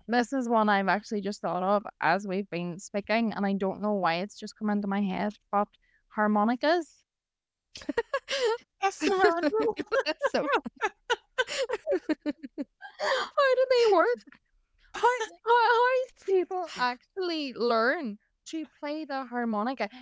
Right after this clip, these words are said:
Speaker 1: Anytime I have tried, tried to play the harmonica, no note sounds the same, no matter what. Like, if, if you're blowing into the same part of the harmonica, it sounds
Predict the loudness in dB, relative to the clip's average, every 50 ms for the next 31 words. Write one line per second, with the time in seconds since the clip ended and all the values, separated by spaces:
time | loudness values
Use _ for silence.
0 | -14 _ -4 -2 0 0 0 0 0 0 0 0 -2 -2 -2 0 -2 -2 -4 -4
1 | -2 0 0 0 -2 -4 -6 _ _ _ -4 0 0 0 0 -2 -6 _ -2 -2
2 | 0 0 0 -2 -2 -2 -2 -2 -2 -2 -2 -2 -4 -6 -6 -10 -20 -20 -20 _
3 | _ -4 -2 0 2 4 4 4 2 2 2 2 2 0 0 -6 -20 _ _ _
4 | -8 -4 -2 0 0 0 0 0 -2 -2 -4 -6 -8 -8 -6 -4 -2 0 0 2
5 | 0 0 -2 -8 -14 _ -10 -4 -2 0 0 0 0 0 -2 -2 -4 -4 _ -2
6 | -2 -2 -2 -2 _ _ _ _ _ -4 -2 -2 -2 -4 -8 -12 -10 -8 -10 -10
7 | -8 -6 -4 -4 -2 0 2 4 6 6 6 4 4 2 0 0 0 -2 -2 -2
8 | -2 -2 -2 0 0 2 2 2 2 2 4 4 4 2 0 0 0 2 2 4
9 | 4 2 0 -2 -2 -4 -4 -4 -8 -10 -12 _ -16 -20 -20 _ _ -16 -8 -4
10 | -4 -4 -4 -4 -8 -12 -6 0 2 2 4 4 2 0 -2 -4